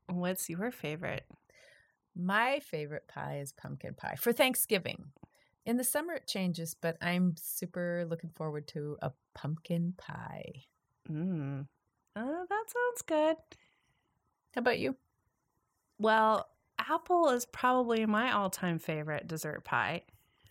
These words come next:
Speaker 1: but there are a couple other little treats from, uh, across the seas that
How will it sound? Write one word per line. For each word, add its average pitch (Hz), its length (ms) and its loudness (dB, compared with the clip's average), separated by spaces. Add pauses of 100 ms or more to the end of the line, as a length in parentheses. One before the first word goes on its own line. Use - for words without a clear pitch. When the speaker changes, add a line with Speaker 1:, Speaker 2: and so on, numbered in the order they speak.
(240)
Speaker 1:
but 196 360 2
there 262 160 4
are 403 140 4
a 403 40 -2
couple 320 300 2
other 226 500 4
little 202 220 0
treats 196 480 -4
from, 180 420 2
uh, 160 280 -2 (140)
across 185 400 -2
the 180 120 -8
seas 175 380 -2
that 151 260 -4